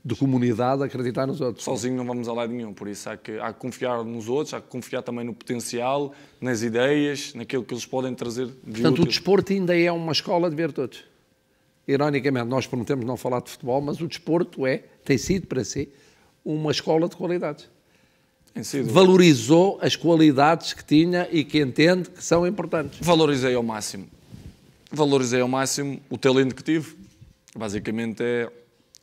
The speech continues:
Speaker 2: é a palavra mais certa. Tirei proveito daquilo que eu sei fazer.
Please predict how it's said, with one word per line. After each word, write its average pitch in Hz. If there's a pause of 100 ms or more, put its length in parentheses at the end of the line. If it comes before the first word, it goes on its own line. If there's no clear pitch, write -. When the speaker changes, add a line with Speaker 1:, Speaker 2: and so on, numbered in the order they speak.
Speaker 2:
é 127
a 120
palavra 131
mais 123
certa. 160 (360)
Tirei 143
proveito 139
daquilo 147
que 156
eu 151
sei 151
fazer. 170